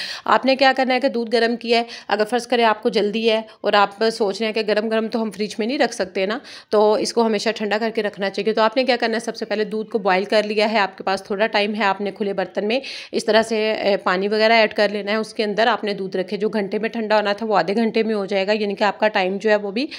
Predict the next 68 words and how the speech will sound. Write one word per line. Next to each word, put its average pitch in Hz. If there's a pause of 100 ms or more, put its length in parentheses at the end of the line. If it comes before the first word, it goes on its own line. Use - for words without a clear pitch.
(260)
अ, 220
सेफ 254
हो 254
जाएगा 233
और 233
आपको 226
फ़ायदा 196
भी 208
होगा 226
और 208
आप 190
अपना 208
जल्दी 190
से 226
उतनी 214
देर 196
रेडी 180
हो 220
लें, 208
अपने 208
काम 226
कर 214
लें, 202
उसके 202
बाद 180
वो 185
करें। 180 (380)
दूसरी 269
टिप 269
दूध 254
से 277
मुतल्लिक 226
ये 240
है 220
कि 240
बाज़ 214
लोगों 226
को 254
ये 247
शिकायत 202
होती 202
है 202
कि 247
हम 214
लोग 208
दूध 220
बॉयल 214
करते 220
हैं 226
लेकिन 220
उसकी 208
जो 214
बलाई 190
है 262
ना 311
उसके 294
ऊपर 226
आती 196
है, 196
कुछ 214
लोग, 180
अ, 202
द-, 202
घी 214
और 220
मक्खन 214
निकालते 214
हैं 247